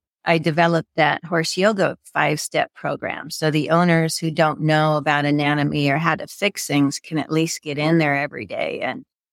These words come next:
stretch 'em, and they notice the horse's whole attitude changes. So it's, how do you give that to people at home? And that's my passion.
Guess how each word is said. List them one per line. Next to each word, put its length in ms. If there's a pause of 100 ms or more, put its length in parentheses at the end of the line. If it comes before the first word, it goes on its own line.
(100)
stretch 640
'em, 180
and 320
they 140
notice 400
the 140
horse's 440
whole 260
attitude 680
changes. 640
So 320
it's, 300 (420)
how 200
do 80
you 100
give 220
that 240
to 80
people 400
at 160 (100)
home? 280
And 140
that's 280
my 160
passion. 560